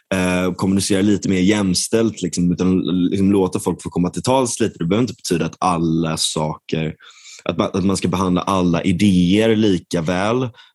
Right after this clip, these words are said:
men att, att man ändå, liksom, låter folk komma till tals, liksom, och vrida och vända på saker och ting.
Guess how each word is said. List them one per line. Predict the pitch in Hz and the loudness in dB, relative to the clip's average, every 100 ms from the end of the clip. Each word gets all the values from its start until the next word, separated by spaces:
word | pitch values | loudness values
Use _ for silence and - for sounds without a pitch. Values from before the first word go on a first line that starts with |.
| - | -2
men | 95 90 85 | 0 0 0
att, | 90 82 - | -4 -6 -8
att | - | -4
man | 98 | -2
ändå, | 98 92 87 | 0 2 2
liksom, | 87 - 92 | 0 0 2
låter | 92 87 85 | 2 0 -2
folk | 98 90 | -4 -2
komma | 90 82 | -2 -2
till | 80 | -4
tals, | - 120 135 - - | 0 2 2 0 -6
liksom, | 78 85 | -4 -2
och | 82 | 0
vrida | 87 87 | 0 0
och | 85 | 0
vända | 95 90 92 | 2 2 0
på | 92 | -2
saker | 117 101 85 82 | -2 -2 -2 -4
och | 78 | -2
ting. | 69 | -6